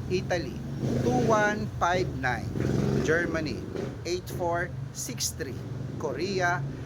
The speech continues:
six six one two. Ayan po mga kalaki ang mga four-digit lucky numbers ngayong two P M. Ayan po, may, pwede niyo po yan i-rumble at tayaan niyo na po agad mga kalaki sa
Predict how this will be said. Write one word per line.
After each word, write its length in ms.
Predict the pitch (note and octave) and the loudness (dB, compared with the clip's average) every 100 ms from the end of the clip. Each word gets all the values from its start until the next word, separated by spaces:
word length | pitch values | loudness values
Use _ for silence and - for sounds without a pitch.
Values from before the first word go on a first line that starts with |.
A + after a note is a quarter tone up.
| - | -10
six 400 | - - C4 - | -8 -6 -4 -4
six 400 | - G#3+ - - - B2 | -4 -6 -4 -6 -6 -6
one 400 | B2+ D3 D3+ D#3 - | 2 2 2 -4 -8
two. 160 | A2 - | -10 -6
Ayan 320 | C#3+ E3 E3+ | -6 -4 -6
po 80 | E3 | -6
mga 320 | D#3 D#3 D3 | -4 -2 -2
kalaki 320 | C#3+ D3 D3+ | 0 -2 -2
ang 160 | - C#3 | -4 -4
mga 160 | B2+ B2+ | -6 -6
four-digit 480 | - G#3+ F#3+ F3 F3+ | -6 -6 -6 -6 -4
lucky 240 | D#3+ D3 D#3+ | -4 -4 -6
numbers 240 | D#3 D#3+ D#3+ | -8 -8 -10
ngayong 160 | C#3+ D3 | -10 -6
two 80 | F3+ - | -6 -6
P 160 | E3 | -4
M. 320 | D3 G#3+ B3+ - - - - | -2 -2 -4 -8 -14 -16 -10
Ayan 300 | B2 B2+ B2 | -8 -6 -8
po, 160 | - C3 | -8 -8
may, 240 | B2+ A#2+ A2+ | -6 -8 -6
pwede 220 | C#3+ B2+ | -8 -6
niyo 100 | C3 B2+ | -8 -10
po 100 | C3+ | -8
yan 140 | B2 A#2+ | -8 -4
i-rumble 400 | A#2+ B2 C3 A2 | -4 -4 -6 -4
at 160 | D#3 E3+ - | -4 -4 -8
tayaan 300 | A2+ A2 A2+ | -8 -8 -10
niyo 160 | A#2 A2+ | -10 -10
na 40 | |
po 100 | G#2+ | -10
agad 160 | G2+ A2 | -8 -8
mga 240 | A2+ G#2 | -8 -8
kalaki 240 | A2 G#2+ A#2 | -6 -6 -4
sa 240 | C#3 C3+ | -2 -2